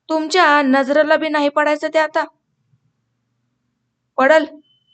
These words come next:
दृष्टांत पडलाय मला. तू निमी येण्याची वाट बघत बसलंय ते कोल्हापुरात.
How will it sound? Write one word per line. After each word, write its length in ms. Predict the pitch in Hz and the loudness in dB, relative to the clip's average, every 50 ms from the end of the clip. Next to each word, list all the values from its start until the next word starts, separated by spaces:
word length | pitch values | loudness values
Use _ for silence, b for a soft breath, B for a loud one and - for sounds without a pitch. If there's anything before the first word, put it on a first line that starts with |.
| _ _ _ _ _ _ | _ _ _ _ _ _
दृष्टांत 540 | 196 196 240 269 - - 294 285 277 269 302 | -6 -6 -4 -4 -4 -2 -2 -2 -2 -2 -4
पडलाय 340 | - 285 277 277 277 285 294 | -2 -2 -2 0 0 -2 -2
मला. 240 | 311 320 302 254 254 - _ _ _ _ _ _ _ _ _ _ _ _ _ _ _ _ _ _ _ _ _ _ _ _ _ - | -2 -4 -4 -6 -8 -12 _ _ _ _ _ _ _ _ _ _ _ _ _ _ _ _ _ _ _ _ _ _ _ _ _ -6
तू 240 | 285 285 277 262 262 | -2 -2 0 0 0
निमी 520 | 254 254 269 269 302 311 285 226 - - - _ _ _ _ _ _ - | 0 0 0 -2 -2 -4 -6 -6 -8 -10 -16 _ _ _ _ _ _ -4
येण्याची 380 | 226 254 254 262 277 269 277 | -2 0 0 0 0 -2 0
वाट 280 | 262 254 269 269 277 285 | 2 2 4 2 2 2
बघत 260 | 285 294 269 285 233 | 0 0 0 0 0
बसलंय 340 | 233 302 320 311 302 294 294 | -2 -4 -4 -2 -2 -2 -2
ते 120 | 285 269 | -2 -4
कोल्हापुरात. 540 | 269 - 285 254 226 226 226 226 226 208 185 | -4 -2 -2 -2 -2 -4 -4 -4 -4 -6 -6